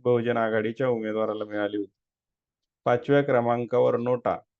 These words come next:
आता दोन हजार चोवीसच्या कदाचित नोव्हेंबरमध्ये होणाऱ्या विधानसभा निवडणुकीत महाविकास आघाडीचे उमेदवार म्हणून पुन्हा एकदा जयंत पाटीलच असतील. तर महायुतीकडून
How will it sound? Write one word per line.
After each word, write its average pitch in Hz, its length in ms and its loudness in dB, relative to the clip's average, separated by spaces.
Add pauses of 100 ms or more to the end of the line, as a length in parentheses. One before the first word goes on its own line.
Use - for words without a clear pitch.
(760)
आता 147 300 0
दोन 156 300 2
हजार 165 360 2 (140)
चोवीसच्या 147 580 -4 (500)
कदाचित 139 420 0 (120)
नोव्हेंबरमध्ये 131 720 -2
होणाऱ्या 113 380 0
विधानसभा 117 600 -2
निवडणुकीत 117 600 -4 (640)
महाविकास 139 640 0
आघाडीचे 120 460 -2
उमेदवार 117 440 -2
म्हणून 120 300 -4 (460)
पुन्हा 127 340 0
एकदा 127 400 -2 (120)
जयंत 113 360 -2
पाटीलच 120 420 -2
असतील. 127 400 -2 (800)
तर 135 180 4 (420)
महायुतीकडून 139 960 2